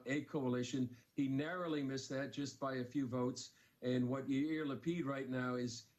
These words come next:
is banking on is, uh, as we had talked earlier, this Arab Islamist party called Ra'am. Their four seats are really critical to be able to form this coalition. Without that, uh, this government wouldn't,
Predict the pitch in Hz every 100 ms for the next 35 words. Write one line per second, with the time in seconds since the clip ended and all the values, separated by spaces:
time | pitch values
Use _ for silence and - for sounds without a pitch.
0 | - 127 110 139 190 - 160 120 113 120
1 | 139 127 131 120 131 127 123 - _ 123
2 | 123 135 135 123 147 131 147 160 160 123
3 | 127 - 139 143 123 127 117 131 143 151
4 | - 127 120 120 127 127 117 123 131 151
5 | 139 113 113 - - - 113 165 180 -
6 | 175 147 - 165 156 - 127 135 135 113
7 | - 190 190 - 123 117 113 - _ -
8 | 120 127 135 127 123 147 135 127 120 -
9 | 135 127 139 - 117 120 143 170 139 131
10 | - - _ - 113 117 117 131 - 143
11 | 131 123 123 131 127 117